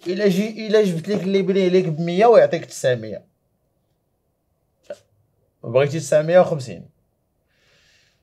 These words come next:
صافي، خمسين مليون، صافي، نشوفو نبنيوها غير رومبا بالمرطوب وصافي، بلا ال-، اصلا المنطقة ساحلية ماشي ما، ما تحتاجش البيطون ارمي.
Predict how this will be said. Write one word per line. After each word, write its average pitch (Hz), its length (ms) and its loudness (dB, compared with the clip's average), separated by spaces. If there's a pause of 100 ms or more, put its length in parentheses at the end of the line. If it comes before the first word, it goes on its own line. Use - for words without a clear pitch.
(340)
صافي، 151 440 -6
خمسين 165 380 -12
مليون، 127 280 -6
صافي، 160 340 -12
نشوفو 185 420 -10
نبنيوها 165 440 2
غير 139 420 -2
رومبا 302 360 0
بالمرطوب 156 760 -2
وصافي، 107 400 -4
بلا 92 220 -4
ال-، 82 300 -12 (600)
اصلا 131 240 -4
المنطقة 123 560 -2
ساحلية 101 580 -4
ماشي 90 320 -16
ما، 85 240 -16 (360)
ما 110 180 -6
تحتاجش - 440 -16
البيطون 80 480 -16
ارمي. 65 260 -16